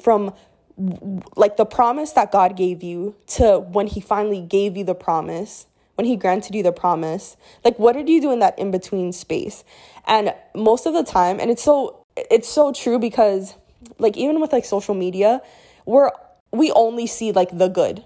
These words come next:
right? We never see people, like, going through, like, the nitty-gritty. And the nitty-gritty doesn't have to be, like, a negative thing, but we never see, like, the work, right? We only see,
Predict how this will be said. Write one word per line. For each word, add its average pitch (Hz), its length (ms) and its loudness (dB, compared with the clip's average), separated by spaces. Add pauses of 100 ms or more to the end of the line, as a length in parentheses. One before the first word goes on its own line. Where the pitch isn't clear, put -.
(120)
right? 196 380 2 (140)
We 247 240 -2
never 240 400 4
see 233 240 -8
people, 196 580 -2 (400)
like, 185 420 0
going 202 300 0
through, 202 180 -2
like, 190 220 2
the 196 80 0
nitty-gritty. 180 960 -2 (300)
And 214 420 0 (160)
the 247 80 4
nitty-gritty 254 500 4
doesn't 208 360 -2
have 202 200 -10
to - 100 -14
be, 190 120 -8
like, 190 180 -4
a 175 40 -6
negative 180 540 -2
thing, 254 420 -2 (420)
but - 580 0
we 226 300 2
never 302 340 4
see, 294 220 -4
like, 233 240 2
the 180 60 2
work, 180 500 0 (180)
right? 208 340 2 (300)
We 277 160 4
only 285 300 2
see, 262 400 -6